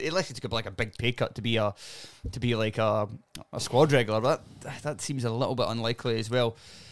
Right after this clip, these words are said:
He's still a very good player. He's just not really the calibre of the, the Celtic teammates that he's got around him at this point in time.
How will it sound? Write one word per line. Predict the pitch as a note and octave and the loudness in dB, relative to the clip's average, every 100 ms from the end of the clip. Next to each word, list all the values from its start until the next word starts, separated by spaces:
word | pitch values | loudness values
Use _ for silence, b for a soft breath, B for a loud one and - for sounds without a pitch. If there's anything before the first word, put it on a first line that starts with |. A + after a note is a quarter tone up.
| B B B | B B B
He's | - E3 E3+ C#3+ - - - | 2 2 2 0 -2 -4 -6
still | - G3 G#3 | 6 10 10
a | |
very | E3 E3 | 8 6
good | D3 C3+ A2 | 6 2 2
player. | C3 A#2 A2 - | 2 2 0 -4
He's | B2 | -2
just | C#3 - | -2 -2
not | C3+ B2+ - _ _ - | 2 4 2 _ _ -12
really | B2+ B2+ A#2+ A#2 | 0 2 4 2
the | A2+ D2 | 0 -2
calibre | - A#2 A2+ A2+ A2 G#2+ | -2 2 2 4 2 2
of | G2+ | 0
the, | A2+ A2 | 0 0
the | G#2+ | -2
Celtic | A2+ - C#3 C3+ C3+ - | -2 2 4 2 -2 -4
teammates | - C#3 A#2 G2+ - | -2 0 2 2 0
that | B2 - | -4 -2
he's | A2 | 0
got | C3 | 0
around | G#2+ A2+ G#2+ | 2 0 0
him | G#2 | 0
at | |
this | F#2 | -2
point | - A2 | 0 -2
in | - | -2
time. | G#2+ F#2+ | -6 -6